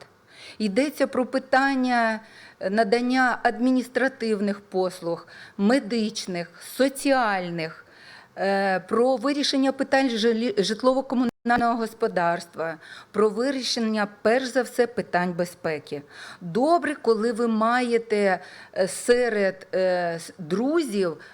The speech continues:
проекти міжнародної технічної допомоги,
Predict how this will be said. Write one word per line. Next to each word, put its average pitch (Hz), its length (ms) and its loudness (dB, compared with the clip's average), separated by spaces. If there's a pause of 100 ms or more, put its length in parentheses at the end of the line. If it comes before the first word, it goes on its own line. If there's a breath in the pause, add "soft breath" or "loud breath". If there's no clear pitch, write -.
(140 loud breath)
проекти 240 520 2
міжнародної 208 640 0
технічної 196 600 -6
допомоги, 170 760 -4